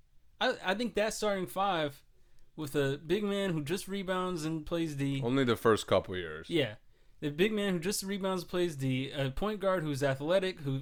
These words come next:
Speaker 1: runs the floor, who's a good passer, um, you know, an elite scorer at the three. Sefolosha just plays defense. That's fine. Just plays defense and dunks. That's all we need.
Speaker 2: He makes some shots.
Speaker 1: Sometimes, yeah.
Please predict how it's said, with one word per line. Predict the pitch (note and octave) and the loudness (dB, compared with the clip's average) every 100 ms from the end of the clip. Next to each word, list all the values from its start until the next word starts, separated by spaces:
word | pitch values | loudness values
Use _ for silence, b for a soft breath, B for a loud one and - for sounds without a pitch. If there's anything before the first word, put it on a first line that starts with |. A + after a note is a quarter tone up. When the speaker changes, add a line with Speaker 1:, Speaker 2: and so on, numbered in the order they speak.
| - - | -6 -6
Speaker 1:
runs | E3 F#3+ G3 | -4 -2 -4
the | |
floor, | - D#3+ D#3+ D#3 | -8 -4 0 0
who's | D3 C#3 | 0 -2
a | C3 | -2
good | D#3+ F#3+ | -4 0
passer, | E3+ D3+ C#3 C#3 C3+ C3+ b b b b - - | 0 2 0 -2 -4 -6 b b b b -14 -4
um, | C3+ B2 A#2 - - | -2 0 -4 -12 -8
you | D3+ | -6
know, | A#2 G#2+ | -4 -2
an | C3 C3+ | -2 0
elite | D#3 C#3+ D#3+ G3 G3 | 0 2 0 -2 -2
scorer | - F3 F3 F3 | 2 4 6 6
at | E3 - | 2 -2
the | |
three. | D3 C#3 C#3 C3+ C#3+ | -4 -2 0 0 -2
Sefolosha | - F3 F3 F#3 - D#3+ | 0 -2 -2 -6 -6 -8
just | C#3+ F#3 | -6 -6
plays | - G#3+ E3+ | -4 -4 -4
defense. | A3 - C#3+ A2+ - - - - - | -6 -6 -6 -6 -10 -20 -20 -20 -12
That's | F#3+ | -10
fine. | - A3+ G3 | -8 -6 -4
Just | F3 - | -6 -4
plays | G#3+ G3+ | -4 -4
defense | F#3+ A3 A3 G#3 G3+ | -6 -6 -6 -8 -8
and | F3+ | -4
dunks. | G3 G3 - - - - - - | -2 -2 -6 -14 -16 -18 -18 -12
That's | - A3 | -8 -4
all | G3+ G#3+ | -4 -2
we | G#3 | -4
need. | A3 F3+ G#3+ | -4 -4 -2
Speaker 2:
He | |
makes | C4+ G3 - | 0 0 0
some | A#2 | -4
shots. | - G2 F#2+ A#2 - - | -2 0 0 -2 -6 -10
Speaker 1:
Sometimes, | A#3+ A#3 G3 G3+ G3+ | -8 -4 -4 -4 -6
yeah. | A3+ F#3 | -6 -6